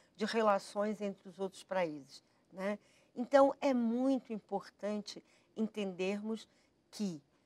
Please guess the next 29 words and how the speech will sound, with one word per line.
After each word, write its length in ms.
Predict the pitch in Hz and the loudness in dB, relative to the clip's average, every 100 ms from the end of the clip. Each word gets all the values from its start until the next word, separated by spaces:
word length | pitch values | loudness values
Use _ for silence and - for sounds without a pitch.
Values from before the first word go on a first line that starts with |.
| _ | _
fortalecer 720 | - 226 220 220 196 196 - 165 | 0 0 0 -2 -2 -4 -10 -12
esses 320 | 170 160 156 | -12 -14 -4
laços, 540 | 170 180 - - - _ _ | 0 0 -2 -18 -20 _ _
isso 240 | 226 - 214 | -12 -12 -2
não 200 | 233 254 | 0 0
só 200 | - 180 | 0 -2
facilita 680 | - 180 - 175 233 - - | -2 -6 -6 -2 -2 -4 -16
por 180 | - - | -20 -20
ser 220 | - 160 | -6 -4
a 80 | 160 | -2
língua, 420 | 170 247 208 160 _ _ _ - | -2 -2 0 -4 _ _ _ -2
como 240 | 240 233 | 0 0
também 500 | - 214 196 208 233 - _ | -2 -4 -2 -2 -4 -6 _
a 100 | - | 0
importância 640 | 233 214 196 - 214 208 196 | 0 0 -8 -8 -10 -10 -8
da 120 | 190 | -8
relação 600 | 185 180 180 - 175 185 - _ _ | -4 -6 -6 -6 -6 -6 -10 _ _
desses, 540 | 190 202 - 202 180 - _ _ - | -4 -4 -4 -10 -10 -14 _ _ -4
dessas 360 | 240 240 254 | -4 -2 -6
poten-, 480 | - 240 233 233 - - | 0 0 0 -6 -6 -8
fu-, 180 | 247 - _ - | -12 -12 _ 10
potências 800 | 240 240 233 247 - 214 208 - _ _ | 10 10 2 2 0 -2 -2 -10 _ _
em 160 | 262 262 | 10 10
potencial, 960 | - 196 - 180 - 233 220 233 294 - - _ | 4 -8 -8 -14 -6 6 8 8 6 0 -20 _
ou 220 | - 269 302 | 10 10 12
já 160 | 240 | 10
algumas 580 | 240 233 190 208 247 - | 12 10 6 2 2 0
que 160 | - 349 | -8 -12
são. 400 | - - 190 | -4 6 6